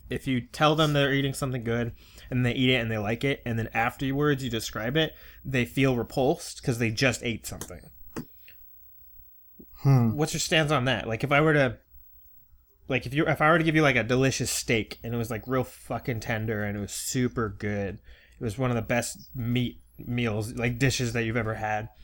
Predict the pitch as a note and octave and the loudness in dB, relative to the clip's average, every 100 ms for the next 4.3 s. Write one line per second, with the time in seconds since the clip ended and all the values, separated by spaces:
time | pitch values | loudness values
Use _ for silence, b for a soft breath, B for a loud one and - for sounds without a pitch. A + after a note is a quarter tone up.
0 | - C3+ B2 A#2 A#2 C3 B2+ B2+ C#3 B2 | -2 6 6 6 4 4 4 2 2 0
1 | A#2+ A#2 A#2 A2+ G#2 - - _ _ _ | 0 0 0 0 -2 -8 -20 _ _ _
2 | - - - - - - _ - - - | -20 -20 -20 -20 -20 -20 _ -20 -20 -6
3 | B2 A#2+ C3+ E3 E3 B2+ C#3 - C3 B2+ | -2 0 2 6 6 6 2 2 0 2
4 | F3 D#3 | 2 2